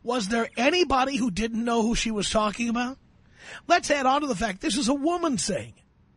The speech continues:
It's not a man. You can't use the misogyny card here.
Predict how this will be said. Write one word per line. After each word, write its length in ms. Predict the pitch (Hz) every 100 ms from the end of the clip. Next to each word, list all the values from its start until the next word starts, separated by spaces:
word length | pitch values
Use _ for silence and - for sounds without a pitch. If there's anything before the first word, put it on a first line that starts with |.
| _ _ _
It's 80 | -
not 160 | 349
a 40 | 320
man. 520 | 233 214 208 233 302 _ _ _ _ _ _ -
You 80 | 233
can't 280 | 269 339 285
use 200 | 311 214
the 60 |
misogyny 580 | 254 180 262 294 269 285
card 380 | 185 214 190 175
here. 360 | 156 156 190